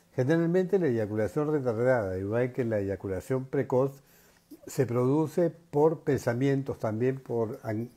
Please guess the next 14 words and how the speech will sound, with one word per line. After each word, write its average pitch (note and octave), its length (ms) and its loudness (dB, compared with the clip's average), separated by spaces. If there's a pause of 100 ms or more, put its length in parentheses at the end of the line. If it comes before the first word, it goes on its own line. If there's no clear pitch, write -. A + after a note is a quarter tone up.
(240)
eh, A#2 240 -4
pensamientos B2 500 0
negativos A#2+ 640 -2 (920)
que C3 420 0 (240)
hacen C#3 320 0
que A#2+ 120 0
no C#3+ 120 2
estés C#3 260 2
viviendo C#3 320 2
el C3 80 0
momento, F#2+ 520 -4
que A2 100 -6
estés - 200 -4
pensando D#3 760 0